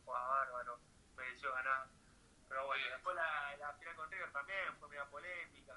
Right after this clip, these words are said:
Speaker 1: un penal medio raro, iba ganando, la perdió sobre la, medio, no sobre la hora, pero se lo dio vuelta dos veces, eh, la final con, contra Huracán, que se perdió penales también,
Speaker 2: Claro.
Speaker 1: se jugó palo, palo, palo, y, y la gente,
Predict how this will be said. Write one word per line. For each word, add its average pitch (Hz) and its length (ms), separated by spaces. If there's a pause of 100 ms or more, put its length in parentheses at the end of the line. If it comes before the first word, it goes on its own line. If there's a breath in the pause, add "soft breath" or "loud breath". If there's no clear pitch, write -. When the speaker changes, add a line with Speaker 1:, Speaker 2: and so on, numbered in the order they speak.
(120)
Speaker 1:
un - 160
penal 139 340 (120)
medio 127 220
raro, 147 680 (440)
iba 147 200
ganando, 151 560
la 131 120
perdió 147 480 (220)
sobre - 180
la, 131 200
medio, 139 300 (200)
no 151 100
sobre 143 200
la 143 120
hora, 165 200
pero 135 180
se - 120
lo - 80
dio 143 140
vuelta 143 260
dos 135 180
veces, 160 640 (680)
eh, 127 640
la 143 180
final 175 300
con, - 320
contra 139 220
Huracán, 139 420
que - 80
se - 140
perdió 156 240
penales 156 480
también, - 280 (280)
Speaker 2:
Claro. - 200 (500)
Speaker 1:
se - 220
jugó 160 300
palo, 151 460
palo, 156 360
palo, 170 220
y, - 440
y - 40
la - 100 (140)
gente, - 280